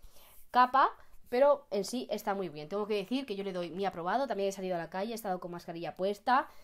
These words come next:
Y como veis, tampoco se me ha salido por los bordes ni nada.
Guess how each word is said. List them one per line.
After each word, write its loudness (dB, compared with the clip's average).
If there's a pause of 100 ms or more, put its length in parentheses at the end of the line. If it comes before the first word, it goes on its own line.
(280)
Y -8
como 2
veis, 4
tampoco -2
se -6
me -4
ha -8
salido -6
por -10
los -8
bordes -8
ni -8
nada. 0